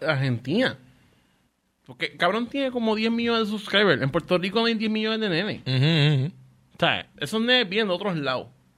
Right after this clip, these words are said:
Speaker 1: Al igual que, por ejemplo, Chente, cuando dio el boom bien cabrón de los subscribers,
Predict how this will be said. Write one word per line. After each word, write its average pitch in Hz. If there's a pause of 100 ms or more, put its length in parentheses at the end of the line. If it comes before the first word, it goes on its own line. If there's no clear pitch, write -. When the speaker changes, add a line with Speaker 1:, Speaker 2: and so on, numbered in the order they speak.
(680)
Speaker 1:
Al 139
igual 135
que, 202
por 180
ejemplo, 165
Chente, 185 (460)
cuando 131
dio 127
el 147
boom 170
bien 185
cabrón 185
de 180
los 175
subscribers, 170